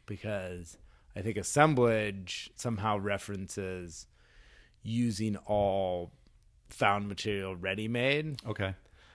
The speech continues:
Speaker 1: And so I'm kind of trying to process it. I don't really understand it yet.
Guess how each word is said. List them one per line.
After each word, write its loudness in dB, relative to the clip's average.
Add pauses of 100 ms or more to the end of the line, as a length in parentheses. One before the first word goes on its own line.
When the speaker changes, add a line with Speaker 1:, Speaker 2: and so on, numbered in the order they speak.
(140)
Speaker 1:
And 4
so 4 (160)
I'm 2
kind 6
of 2
trying 4
to 2
process 2
it. 0
I 2
don't 0
really 0
understand -4
it -8
yet. -10